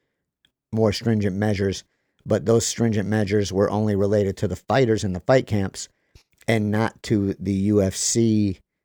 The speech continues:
staff and local folks or, or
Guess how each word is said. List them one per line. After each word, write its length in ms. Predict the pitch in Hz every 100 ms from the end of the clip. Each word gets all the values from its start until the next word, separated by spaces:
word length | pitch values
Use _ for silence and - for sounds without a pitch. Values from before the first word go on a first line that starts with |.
| _
staff 720 | - - 120 107 98 95 - _ -
and 360 | 95 95 87 -
local 360 | 101 98 - 82
folks 440 | 101 101 90 - -
or, 400 | 98 95 92 -
or 260 | 92 95